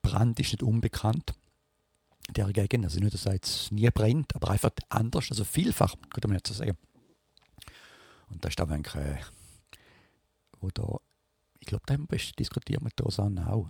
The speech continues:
aber sie hat jetzt da einen Vortrag gehalten. Also wir sind in der Big Basin, das ist der älteste, äh, State Park da bei uns, mit den, äh,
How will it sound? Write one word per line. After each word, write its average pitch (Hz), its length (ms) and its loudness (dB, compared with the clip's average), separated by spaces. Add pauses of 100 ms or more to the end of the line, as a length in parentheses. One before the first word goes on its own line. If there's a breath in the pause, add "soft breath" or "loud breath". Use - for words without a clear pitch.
(160)
aber - 140 -8
sie - 120 -2
hat - 100 -4
jetzt - 160 -6
da - 60 2
einen 95 100 -2
Vortrag - 400 -2
gehalten. - 260 -10
Also 113 220 2
wir 117 80 2
sind 113 260 0
in 113 80 -8
der 104 120 6
Big - 280 0
Basin, 117 380 4 (460 loud breath)
das - 120 -6
ist - 80 -2
der - 80 0
älteste, 104 600 2 (100)
äh, 82 680 -4 (100)
State - 420 -6
Park 110 300 -2
da 110 80 4
bei 104 200 2
uns, - 240 -2 (460 loud breath)
mit 98 200 -4
den, 92 180 4
äh, 80 300 0